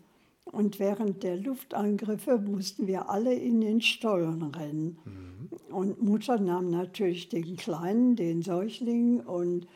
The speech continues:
Speaker 1: alle rannten los. Und man hatte uns immer gesagt, wenn die Tiefflieger kommen, legt euch hin. Also ich habe mich in den, äh, Sand da geworfen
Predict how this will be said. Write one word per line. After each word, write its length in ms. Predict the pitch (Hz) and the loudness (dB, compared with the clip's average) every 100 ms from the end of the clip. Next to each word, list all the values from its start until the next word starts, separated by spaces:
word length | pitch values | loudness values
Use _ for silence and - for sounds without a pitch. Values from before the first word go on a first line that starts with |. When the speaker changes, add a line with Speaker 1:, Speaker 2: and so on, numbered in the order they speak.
| - - | -20 -8
Speaker 1:
alle 360 | 208 226 185 | -2 0 0
rannten 520 | 180 190 214 180 175 | -2 -2 -2 0 0
los. 440 | 185 190 220 254 - | 2 2 0 -2 -2
Und 220 | 214 214 | -4 -2
man 220 | 185 185 | -2 0
hatte 280 | 196 196 240 | 0 -2 -2
uns 220 | 190 185 | 0 -2
immer 320 | - 208 247 | 0 2 2
gesagt, 420 | 240 226 226 220 - | 0 -2 -2 -4 -4
wenn 180 | 196 196 | -2 0
die 220 | 190 190 | 0 -2
Tiefflieger 840 | - 214 214 - 240 226 226 233 220 | -2 -2 -2 0 0 2 0 -4 -4
kommen, 400 | 226 226 226 220 | 0 2 2 4
legt 360 | 208 220 202 | 4 4 4
euch 240 | 226 220 - | 2 2 0
hin. 440 | 269 208 160 - - _ _ _ _ _ _ _ - _ | 2 4 2 -4 -20 _ _ _ _ _ _ _ -20 _
Also 340 | 180 208 262 247 | -2 -2 -2 -2
ich 180 | 233 | 0
habe 140 | 254 226 | 0 2
mich 200 | 233 254 | 0 0
in 200 | 220 226 | 2 4
den, 480 | 214 208 208 196 - | 4 2 0 -2 -6
äh, 180 | - 190 | -6 -2
Sand 340 | 202 202 247 | 2 4 4
da 120 | 247 | 4
geworfen 840 | 220 240 185 262 247 - 254 226 | 4 0 -2 -2 -2 0 0 0